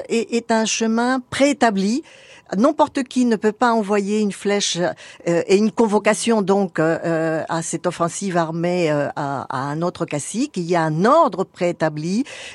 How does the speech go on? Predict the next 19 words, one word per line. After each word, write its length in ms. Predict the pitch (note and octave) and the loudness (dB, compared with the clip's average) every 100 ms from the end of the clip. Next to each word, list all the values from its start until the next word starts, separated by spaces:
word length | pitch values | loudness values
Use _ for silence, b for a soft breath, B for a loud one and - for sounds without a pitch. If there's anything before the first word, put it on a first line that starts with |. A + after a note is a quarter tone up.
| - | 0
euh, 140 | E3 | 0
qu'il 300 | E3 - F#3+ | -2 -4 -4
faut 200 | - A#3+ | 0 2
respecter. 580 | A3 G3 - E3 - B2 B B - | 2 -2 -4 -4 -6 -8 B B 2
Et 100 | A3+ | 4
le 120 | B3+ | 4
territoire, 640 | B3 A#3+ A#3 - D4 D#4+ | 4 2 2 0 2 2
est, 60 | A#3 | 4
et 280 | G#3+ G#3+ G#3+ | 2 2 0
il 80 | G#3 | 0
y 80 | G#3+ | 0
a 60 | |
donc 320 | G3+ B3 C4 G3+ | 0 -2 -4 -6
ce 220 | - A3 | -2 0
maillage 880 | G3+ G#3 A#3+ C4+ C#4+ E4 E4+ A3+ F#3+ | 4 4 6 4 4 6 6 4 0
de 100 | G3+ | -2
ce 260 | G3 G#3+ G#3 | 2 0 0
chemin 600 | - - C#4 C#4 D#4 F#4 E4+ | -2 -2 0 2 2 -2 -4
possible 720 | C#4+ B3+ - C4+ C#4 A#3 D4 | -4 -4 -2 -2 0 0 -2